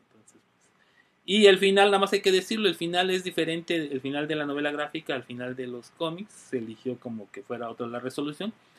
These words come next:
pero muy respetable. Me parece que pensar que, que así se podía solucionar está, está súper increíble.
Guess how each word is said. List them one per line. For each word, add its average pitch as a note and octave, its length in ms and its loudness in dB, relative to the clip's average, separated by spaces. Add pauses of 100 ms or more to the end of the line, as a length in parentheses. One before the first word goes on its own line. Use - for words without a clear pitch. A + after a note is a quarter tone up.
(240)
pero D#3+ 240 2
muy F#3 160 2
respetable. D3 580 -2
Me B2+ 120 -10
parece C3 380 -8
que G2+ 220 -14 (460)
pensar C3 440 0
que, A#2+ 360 -2 (220)
que A2 100 -8
así C3 180 -6
se B2+ 120 -4
podía A#2+ 200 -6
solucionar B2 580 -10
está, A#2+ 340 -20 (280)
está - 200 -16
súper B2+ 240 -12
increíble. G2 320 -20